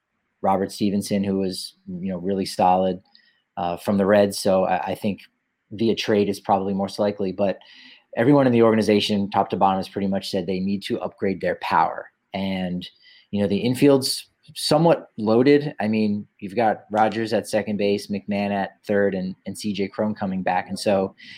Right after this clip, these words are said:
you say, "Oh, wow, a twenty-five homer hitting shortstop would fit in nicely," but it, it doesn't seem like a reunion with Trevor Story is, is going to happen. He's most likely set to, to move on. So now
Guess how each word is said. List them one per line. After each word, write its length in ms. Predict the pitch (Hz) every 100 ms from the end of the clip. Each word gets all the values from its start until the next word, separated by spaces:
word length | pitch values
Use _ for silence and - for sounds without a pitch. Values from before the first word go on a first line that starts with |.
| - -
you 80 |
say, 220 | - 113 101
"Oh, 220 | 180 131
wow, 480 | 117 143 101 90 -
a 60 | -
twenty-five 640 | - 131 131 120 110 117 110 - -
homer 260 | 120 117
hitting 240 | 113 117 110
shortstop 600 | - 135 - 120 117 - _ _ _ _ -
would 140 | 113
fit 180 | - 135
in 140 | 123 113
nicely," 400 | 147 160 107 101
but 340 | 101 95 - -
it, 140 | 98 -
it 180 | 123
doesn't 260 | 123 113 110
seem 220 | - 110
like 300 | 104 101 - _ _ -
a 80 | 110
reunion 420 | 107 110 113 107
with 140 | 101
Trevor 260 | - 107 92
Story 420 | - 107 107 117
is, 160 | 117 -
is 220 | 123 113
going 240 | 107 117 117
to 80 |
happen. 460 | 113 113 - 113 110 _ - _
He's 260 | - 101 104
most 260 | 104 -
likely 600 | 98 101 98 107 104 104 -
set 320 | - - -
to, 280 | 113 104 98
to 140 | - 101
move 300 | 101 107 98
on. 260 | 101 110
So 120 | -
now 340 | 101 98 98